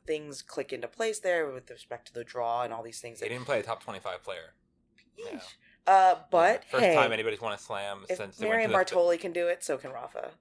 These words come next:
Speaker 2: That's true. Did
Speaker 1: Although
Speaker 2: she not
Speaker 1: she,
Speaker 2: play anybody top twenty-five? She played
Speaker 1: Sloane,
Speaker 2: Sloane. She played Sloane.
Speaker 1: Sloane was seventeen, so it was something
Speaker 2: Yeah.
Speaker 1: like no top fifteen player or
Speaker 2: Yeah.
Speaker 1: something like that for Marion.
Speaker 2: Yeah.
Speaker 1: Um, Rafa Nadal, the Marion Bartoli of the men's tour.
Speaker 2: Ooh. That's,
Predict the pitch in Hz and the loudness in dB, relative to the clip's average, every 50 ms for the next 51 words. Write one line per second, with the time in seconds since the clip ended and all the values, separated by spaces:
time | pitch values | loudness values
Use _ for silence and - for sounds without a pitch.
0 | _ _ _ _ - - - - 107 90 90 - _ _ _ _ _ _ - - | _ _ _ _ -20 -18 -12 -8 -8 -8 -8 -12 _ _ _ _ _ _ -2 -2
1 | 175 185 180 180 196 202 254 196 185 165 165 165 175 165 170 170 - - 165 - | 2 2 2 4 4 2 4 4 0 0 0 -6 -8 -8 -10 -12 -12 -12 -12 -10
2 | - - - 240 240 - - 277 285 294 160 135 123 107 95 92 - - - 127 | -8 -4 0 4 8 8 8 8 6 4 6 6 6 4 2 -4 -10 -12 -8 -8
3 | 123 - - - - 254 247 254 254 262 262 254 247 - - - 220 202 208 196 | -8 -6 -6 -6 -4 -2 -2 -2 -2 -4 -4 -6 -6 -6 -6 -6 -6 -6 -6 -8
4 | 190 - - 180 165 156 156 156 165 - 190 175 180 202 202 208 196 170 156 156 | -12 -14 -14 -14 -14 -14 -14 -14 -8 -8 -6 -6 -6 -8 -8 -4 -4 -4 -4 -4
5 | 156 147 151 - - 143 - - - 143 135 - - - 135 127 120 - - 131 | -6 -6 -6 -6 -6 -10 -10 -8 -10 -10 -10 -10 -16 -16 -16 -18 -18 -14 -12 -10
6 | 110 - - 101 107 120 - 123 120 - - - - - 64 64 62 55 52 55 | -8 -8 -8 -8 -10 -10 -10 -10 -10 -8 -10 -12 -12 -14 -16 -14 -12 -12 -12 -12
7 | - 50 50 _ _ _ _ _ 107 101 92 - - _ _ _ _ _ _ _ | -14 -16 -18 _ _ _ _ _ -8 -8 -8 -8 -10 _ _ _ _ _ _ _
8 | _ - 147 147 135 131 135 135 160 165 165 - 175 170 151 139 120 113 113 113 | _ -6 -4 -4 -4 -6 -8 -6 -4 -4 -4 -2 -6 -8 -6 -6 -8 -8 -8 -10
9 | 113 113 _ _ _ _ - 147 151 147 147 147 143 139 143 139 - - 113 113 | -14 -16 _ _ _ _ -10 -8 -6 -6 -6 -6 -6 -4 -6 -6 -6 -8 -12 -12
10 | 110 110 113 113 - - 117 117 110 113 - - - - - - - 127 127 _ | -10 -10 -12 -14 -14 -14 -16 -16 -16 -18 -18 -20 -16 -14 -14 -14 -14 -18 -20 _
11 | _ _ _ _ 185 202 160 - - - - _ _ _ _ _ _ _ _ _ | _ _ _ _ -12 -10 -10 -10 -12 -20 -20 _ _ _ _ _ _ _ _ _
12 | - - - _ _ - 151 - | -20 -20 -20 _ _ -12 -12 -10